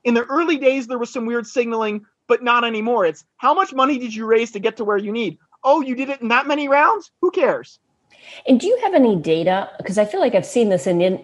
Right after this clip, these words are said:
Speaker 2: the industry on what percent of companies do a post-seed now. It's really high. And I guess it also depends how you define, 'cause some people are doing five million dollar A's, and some people would say that's not an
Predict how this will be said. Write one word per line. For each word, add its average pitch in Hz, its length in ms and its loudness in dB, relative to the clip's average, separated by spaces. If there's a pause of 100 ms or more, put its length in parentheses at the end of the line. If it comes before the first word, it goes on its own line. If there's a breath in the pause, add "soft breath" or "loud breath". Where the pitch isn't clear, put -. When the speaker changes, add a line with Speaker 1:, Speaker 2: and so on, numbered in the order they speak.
Speaker 2:
the 196 100 4
industry 196 380 0
on 160 180 -2
what 208 220 0
percent 190 440 -4
of 196 180 -2
companies 180 460 -2
do 170 200 2
a 180 40 2
post-seed 190 560 0
now. 202 300 0
It's 175 100 -12
really 208 240 2
high. 160 460 -2 (160 loud breath)
And 196 100 0
I 202 40 4
guess 214 200 0
it 190 60 -2
also 190 220 0
depends 170 340 -2
how 170 140 0
you 180 120 4
define, 160 540 0 (300 loud breath)
'cause 190 360 0
some 240 160 2
people 208 220 2
are 180 60 4
doing 175 320 0
five 175 200 0
million 170 260 0
dollar 156 280 2
A's, 170 420 2
and 151 380 -4
some 185 180 0
people 170 200 2
would 147 100 0
say 156 160 0
that's 160 240 0
not 160 160 -2
an 147 260 -4